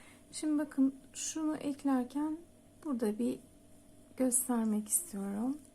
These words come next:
Bir zincirimi çektim köşeyi. Şuradan koltuk altı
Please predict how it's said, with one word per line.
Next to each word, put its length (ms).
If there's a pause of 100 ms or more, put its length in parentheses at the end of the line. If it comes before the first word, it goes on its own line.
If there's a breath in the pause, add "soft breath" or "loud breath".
(140)
Bir 140
zincirimi 600
çektim 640
köşeyi. 600 (1200 loud breath)
Şuradan 680 (2500)
koltuk 440
altı 520